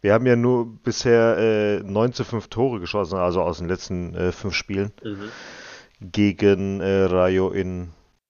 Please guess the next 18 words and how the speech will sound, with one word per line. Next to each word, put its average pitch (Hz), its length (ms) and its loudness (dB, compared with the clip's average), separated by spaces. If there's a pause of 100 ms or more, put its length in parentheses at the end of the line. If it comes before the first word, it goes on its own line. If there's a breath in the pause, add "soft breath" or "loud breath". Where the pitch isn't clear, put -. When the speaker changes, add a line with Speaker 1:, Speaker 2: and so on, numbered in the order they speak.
(420)
Speaker 1:
bei 90 300 0
Rayo, 92 380 2
besser 98 240 -8
gesagt. 98 360 -12 (2000 loud breath)
Also - 180 -6
gucken 113 260 -2
wir 87 60 -2
mal. 82 220 -4 (1400 loud breath)
Speaker 2:
Ach, 123 260 -2
ich - 140 -6
weiß 104 240 0
nicht. 98 160 -12
Also 113 180 -2
irgendwie 147 340 -2
habe 123 100 6
ich 123 80 -6
das 120 160 -4
Gefühl, 123 460 -4